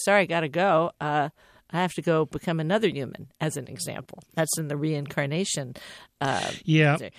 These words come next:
Speaker 1: So
Speaker 2: yeah.
Speaker 1: there are many of these. And, and, you know, I think part of this is that we're going back to science here. We're going back to evidence. And part of this has to do with faith.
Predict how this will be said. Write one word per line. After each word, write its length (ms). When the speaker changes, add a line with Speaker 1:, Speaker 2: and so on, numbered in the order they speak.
Speaker 1:
So 120
Speaker 2:
yeah. 60
Speaker 1:
there 140
are 40
many 360
of 140
these. 300
And, 160
and, 300
you 100
know, 80
I 80
think 220
part 320
of 200
this 200
is 300
that 140
we're 240
going 240
back 200
to 120
science 360
here. 280
We're 180
going 280
back 220
to 180
evidence. 420
And 180
part 380
of 180
this 200
has 260
to 100
do 600
with 220
faith. 600